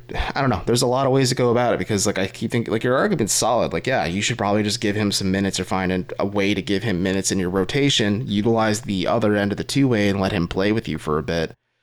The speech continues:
And if he seems ready, that makes the decision easier. But there's also just, like, a lot of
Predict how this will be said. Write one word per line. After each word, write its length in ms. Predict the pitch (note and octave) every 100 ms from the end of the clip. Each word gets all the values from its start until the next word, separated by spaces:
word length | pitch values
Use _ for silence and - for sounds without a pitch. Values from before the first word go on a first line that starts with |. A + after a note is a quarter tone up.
| _ -
And 160 | G2+
if 100 | F#2
he 100 | F#2+
seems 300 | F#2+ A2+ G#2
ready, 400 | A2 B2 D3 D#3 D3
that 200 | B2 A#2
makes 200 | G2+ -
the 60 |
decision 380 | G#2+ - G2 F#2+
easier. 460 | B2 A2+ F2 D#2 B2
But 200 | G2 F#2+
there's 180 | G#2+ A#2
also 280 | A2+ - A2
just, 200 | A2 G#2
like, 140 | G2
a 40 |
lot 300 | G2+ F2+ G2+
of 180 | G2 F#2+